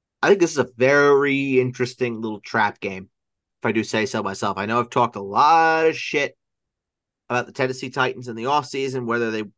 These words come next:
will, they'll be good, whether they won't be good.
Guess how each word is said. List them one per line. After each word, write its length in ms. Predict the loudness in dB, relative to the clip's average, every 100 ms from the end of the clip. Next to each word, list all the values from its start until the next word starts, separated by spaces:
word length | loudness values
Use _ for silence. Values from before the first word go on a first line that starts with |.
| _
will, 180 | -8 -6
they'll 200 | -4 -6
be 120 | -8
good, 380 | -2 2 4 2
whether 220 | 0 -6
they 120 | -10
won't 280 | -8 -8 -6
be 100 | -6
good. 420 | -2 0 0 -2